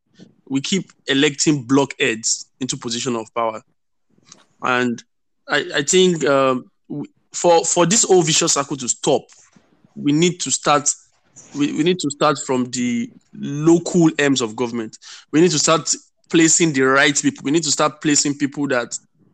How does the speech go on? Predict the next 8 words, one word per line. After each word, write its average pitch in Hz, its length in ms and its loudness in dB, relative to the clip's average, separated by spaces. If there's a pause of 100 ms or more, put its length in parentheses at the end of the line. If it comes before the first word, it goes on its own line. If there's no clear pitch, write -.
(400)
people 160 280 -4
that, 120 320 0
um, 120 480 -6 (120)
have 143 440 0
a 123 120 -6 (220)
pedigree 135 640 -2 (760)
people 160 200 0
that, 127 280 2